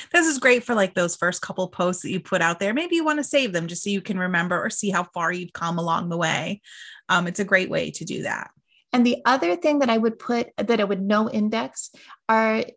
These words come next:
Speaker 2: you know, a lot of us go through different transitions with our blogs and with the content that we're creating. So if you've considered rebranding or considered niching down or expanding a niche,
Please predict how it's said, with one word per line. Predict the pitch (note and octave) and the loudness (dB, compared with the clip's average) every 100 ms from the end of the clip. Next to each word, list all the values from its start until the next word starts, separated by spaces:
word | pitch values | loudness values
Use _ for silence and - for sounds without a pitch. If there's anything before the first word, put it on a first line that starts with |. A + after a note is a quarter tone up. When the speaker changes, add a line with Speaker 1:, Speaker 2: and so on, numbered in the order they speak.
| - | -2
Speaker 2:
you | A#3 | 2
know, | A3+ | 4
a | |
lot | A3 A#3 B3+ | 4 2 2
of | B3 | 0
us | A3+ | -2
go | - G#3+ G#3+ | 0 0 0
through | G#3+ G#3 G3+ G3 | -4 -4 -2 -2
different | F#3 F#3+ G3+ G3 | -6 -6 -6 -6
transitions | G3 F#3 F3+ F3+ G3+ F#3+ | -4 -2 -2 -2 -4 -4
with | F#3 F3+ F3+ | 0 -2 0
our | F3 E3+ E3+ E3+ | -2 0 0 -2
blogs | F3 E3 D#3+ E3 - | -2 0 -2 -2 -4
and | F3+ | -2
with | F3 - | -4 -4
the | |
content | F#3 F3 F3+ F3 F3 | -4 0 0 0 0
that | E3 - | 0 0
we're | E3 | 0
creating. | D#3+ - E3 E3 D#3 D#3+ E3 - - - | -2 -2 -2 0 -2 -4 -6 -8 -20 -6
So | - G#3+ F#3+ F#3 F3+ F3+ - _ _ - | 2 4 6 6 2 0 -10 _ _ 2
if | B3 C4+ | 2 2
you've | C#4 C4+ B3+ | 0 -2 2
considered | A#3 G#3 - G3+ G3+ F#3+ F#3 | 2 4 2 0 -2 -4 -4
rebranding | F3+ E3+ - B3 B3 A#3+ A#3 A3+ | -4 -4 0 2 4 4 2 2
or | F3+ | 0
considered | F3+ F3 - F3+ F3 F#3 | -2 -4 -4 -2 -2 -2
niching | F3 - F3 E3+ | -2 -2 -4 -2
down | G#3 G#3 G3+ G3 G3 | 0 2 2 2 0
or | F3 D#3+ | 0 -2
expanding | - - G#3 G#3+ G#3 G#3 | 0 -2 -2 0 0 0
a | G#3 | 0
niche, | G#3 G#3 | -2 -4